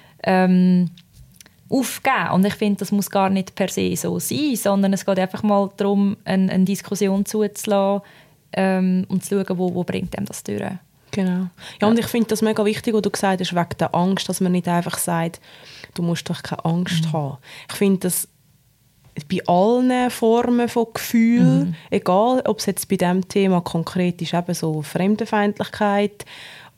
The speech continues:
Speaker 2: oder einfach blöd gesagt, auch einfach, wenn jemand, wenn du eine gute Freundin hast und sie hat das Gefühl, sie
Speaker 1: Mhm.
Speaker 2: ist jetzt wegen irgendetwas mega traurig oder auch bei den Kindern sagt man auch viel, ja, du musst doch nicht traurig
Speaker 1: Mhm.
Speaker 2: sein.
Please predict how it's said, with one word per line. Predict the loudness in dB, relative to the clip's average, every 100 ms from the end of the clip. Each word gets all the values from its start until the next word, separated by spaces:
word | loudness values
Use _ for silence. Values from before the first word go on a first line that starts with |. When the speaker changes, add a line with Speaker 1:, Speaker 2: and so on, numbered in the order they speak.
| -6
Speaker 2:
oder | -2 -2 -2
einfach | -4 -6
blöd | -4 0 0
gesagt, | -2 -4 -2
auch | -2 -2
einfach, | -4 -8 -6
wenn | -4 -2
jemand, | -4 -6 -6 -8 -8 _ _ _ _ _ _
wenn | -2 0
du | 0
eine | 0
gute | -2 -2 -2
Freundin | 0 2 2 2
hast | 0 0
und | -4 -4 -12
sie | -4 0 0
hat | 0
das | -4 -8
Gefühl, | -4 0 2 2
sie | 0
Speaker 1:
Mhm. | 0
Speaker 2:
ist |
jetzt | -2 -2
wegen | -4 -2
irgendetwas | -4 -4 -4 -6 -6 -4
mega | -2 -4
traurig | -2 0 2 2 2
oder | 0 0
auch |
bei | -2
den | -4 -2
Kindern | 2 2 2
sagt | 0 0
man | -2
auch | 0
viel, | 2 2
ja, | 2
du | 2
musst | 2 0
doch | -2
nicht | -4 -2
traurig | -2 2 2 0
Speaker 1:
Mhm. |
Speaker 2:
sein. | -2 -2 -2